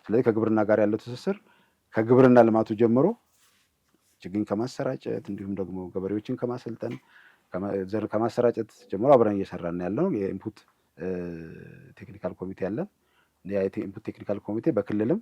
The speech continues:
በፌዴራልም የሚመራው በግብርና ሚኒስቴር ነው ወይም ደግሞ በግብርና ቢሮ ነው። ስለዚህ ጥሩ ግንኙነት ነው ያለን። እንደገናም ደግሞ ፓርኮቹም ሙሉ ለሙሉ የግብርና ምርትን ስለሚጠቀሙ ለዛ ተብለው የተቀናጀ የግብርና ፓርክ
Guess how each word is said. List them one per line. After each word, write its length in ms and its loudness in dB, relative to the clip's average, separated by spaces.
በፌዴራልም 560 -6
የሚመራው 360 -4
በግብርና 380 -6
ሚኒስቴር 360 -10
ነው 200 -8
ወይም 180 -14
ደግሞ 200 -12
በግብርና 420 -4
ቢሮ 280 -2
ነው። 140 -2
ስለዚህ 440 -2
ጥሩ 120 -4
ግንኙነት 460 -4
ነው 120 -4
ያለን። 360 -2
እንደገናም 460 -4
ደግሞ 200 -4
ፓርኮቹም 520 -6
ሙሉ 220 6
ለሙሉ 300 8
የግብርና 380 0
ምርትን 260 -8
ስለሚጠቀሙ 540 -6
ለዛ 260 -4
ተብለው 280 -14
የተቀናጀ 960 -18
የግብርና 500 -14
ፓርክ 240 -12